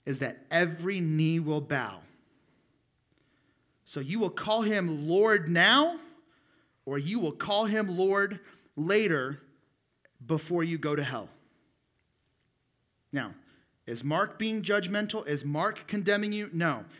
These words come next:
Mark is telling you the truth that we find in Scripture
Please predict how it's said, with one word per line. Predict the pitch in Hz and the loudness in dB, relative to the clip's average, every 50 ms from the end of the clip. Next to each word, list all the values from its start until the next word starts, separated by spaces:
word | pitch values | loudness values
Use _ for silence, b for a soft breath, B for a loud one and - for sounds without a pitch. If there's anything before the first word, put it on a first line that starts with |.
| B B | B B
Mark | B 147 170 202 247 247 269 | B 0 0 0 0 0 0
is | 247 233 | -2 -2
telling | - - 226 220 220 208 | 0 -2 -2 -2 -2 -2
you | 208 202 | -4 -4
the | 185 151 | -4 -6
truth | - - - - 208 214 240 277 277 - - | -6 -8 -8 -6 -4 -2 0 -2 -2 -2 -4
that | 185 175 | -6 -4
we | 170 180 190 | -4 -4 -6
find | 175 - 202 185 180 180 175 165 | -6 -4 -4 -2 0 0 0 0
in | 160 165 | 0 0
Scripture | 156 - - 170 165 160 - - 139 123 117 117 | -2 -2 -2 -2 -4 -2 -4 -6 -8 -8 -10 -14